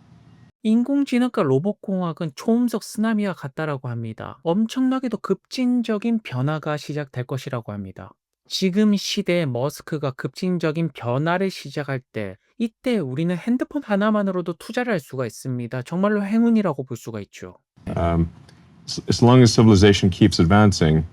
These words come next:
Speaker 2: we, we, we will have A I and robotics at very large scale. Um, the, uh,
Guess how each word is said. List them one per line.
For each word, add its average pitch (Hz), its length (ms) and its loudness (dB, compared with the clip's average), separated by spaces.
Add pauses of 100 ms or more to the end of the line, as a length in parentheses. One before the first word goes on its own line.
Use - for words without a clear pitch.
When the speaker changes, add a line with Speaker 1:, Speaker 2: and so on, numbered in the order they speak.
(680)
Speaker 2:
we, 92 140 8 (180)
we, 92 220 10 (560)
we 92 100 8
will 98 200 10
have 95 360 6
A 92 140 6
I 87 120 8
and 87 100 6
robotics 82 420 4
at 80 160 0
very 85 140 2
large 80 260 2
scale. 85 480 2 (800)
Um, 85 420 4 (680)
the, 90 340 10
uh, 85 260 6